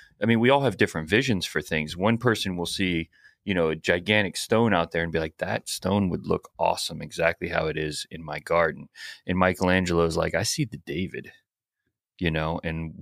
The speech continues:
<laughs> we, we, he's using the tools that he's got, you know, he's gonna do it, chip away at this thing. And the same thing, it's like, we have these tools. I, I think we should break things apart.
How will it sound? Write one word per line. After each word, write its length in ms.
<laughs> 60
we, 140
we, 360
he's 320
using 300
the 80
tools 540
that 100
he's 180
got, 280
you 80
know, 100
he's 140
gonna 160
do 300
it, 120
chip 260
away 240
at 120
this 180
thing. 200
And 80
the 60
same 240
thing, 220
it's 120
like, 140
we 120
have 180
these 180
tools. 480
I, 120
I 120
think 340
we 80
should 460
break 260
things 280
apart. 400